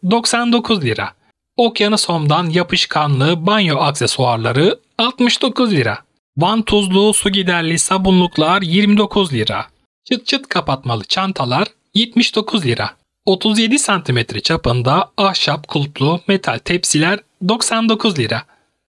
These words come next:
Dekoratif şık tütsülükler yüz doksan dokuz lira.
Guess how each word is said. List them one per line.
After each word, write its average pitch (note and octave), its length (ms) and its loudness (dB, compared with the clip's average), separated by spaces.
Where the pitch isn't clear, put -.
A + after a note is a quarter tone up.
Dekoratif G#3 640 0
şık - 280 -2
tütsülükler E3 720 0
yüz D#3+ 320 0
doksan F3 400 0
dokuz E3+ 340 0
lira. C3+ 360 2